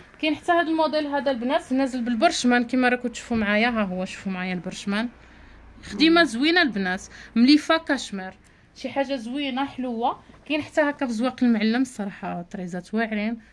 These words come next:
Speaker 1: اختاريتوهم، في لي مونش كذلك ها هما، اللهم بارك. بالنسبه لهادو بشحال درتوهم في الثمن؟
Speaker 2: هادو ثمنمية وخمسين درهم.
Speaker 1: هادو ثمنمية وخمسين. كاين حتى هادي،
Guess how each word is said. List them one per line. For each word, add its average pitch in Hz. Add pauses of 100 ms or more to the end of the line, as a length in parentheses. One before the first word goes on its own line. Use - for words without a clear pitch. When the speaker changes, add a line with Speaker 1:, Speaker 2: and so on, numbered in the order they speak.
Speaker 1:
اختاريتوهم، 190 (280)
في -
لي 196
مونش 196
كذلك 185
ها 185
هما، 180 (520)
اللهم 190
بارك. 190 (380)
بالنسبه 220
لهادو 214
بشحال 220
درتوهم 240
في 233
الثمن؟ 254
Speaker 2:
هادو 220
ثمنمية 240
وخمسين 170
درهم. 170
Speaker 1:
هادو 247
ثمنمية 226
وخمسين. 208
كاين 302
حتى 285
هادي، 247